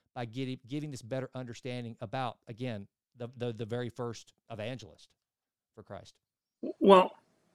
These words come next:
Speaker 2: the, the, uh, real purpose of all these books is to make the Bible less intimidating to people who are either, uh, unbelievers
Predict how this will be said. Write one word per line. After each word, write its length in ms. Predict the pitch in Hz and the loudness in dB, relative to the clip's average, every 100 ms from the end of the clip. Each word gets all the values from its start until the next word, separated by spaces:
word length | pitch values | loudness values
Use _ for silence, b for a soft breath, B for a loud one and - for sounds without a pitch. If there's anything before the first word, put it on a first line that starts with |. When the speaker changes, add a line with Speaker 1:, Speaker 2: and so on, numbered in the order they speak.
| - 277 - | -12 -10 2
Speaker 2:
the, 340 | 190 175 175 | 10 10 10
the, 340 | 156 151 147 143 | 6 8 8 8
uh, 180 | 120 110 - - _ _ _ _ _ _ _ _ | 6 2 -6 -20 _ _ _ _ _ _ _ _
real 340 | - 147 214 196 | 2 8 10 10
purpose 520 | - 156 143 120 - | 8 2 2 -4 -6
of 160 | 113 - | -8 -6
all 280 | - 160 156 | 4 6 6
these 220 | 139 107 | 4 -2
books 440 | - 110 113 - | -6 -6 -8 -10
is 280 | 131 120 - | -6 -6 -6
to 320 | - 123 113 104 b b b - _ | -4 -2 -2 -4 b b b -20 _
make 440 | - 131 151 165 - - - - | -6 2 4 4 0 -20 -20 -12
the 100 | 139 | -8
Bible 640 | 123 131 131 123 123 117 - _ _ - _ - - | 0 2 2 0 -2 -2 -6 _ _ -20 _ -20 -6
less 380 | 135 151 175 - | 4 6 6 0
intimidating 720 | 147 - 151 131 117 104 104 - | -2 4 4 4 -2 -2 -6 -14
to 100 | - | -4
people 480 | 147 147 139 127 113 | 0 0 0 -8 -4
who 140 | 139 | -2
are 80 | 123 | 0
either, 320 | 123 117 110 - _ _ _ _ | -2 -4 -8 -12 _ _ _ _
uh, 180 | - 147 208 240 - | -6 -6 -6 -14 -4
unbelievers 960 | 156 165 170 156 151 135 127 135 - | 2 4 6 8 8 6 2 -2 -4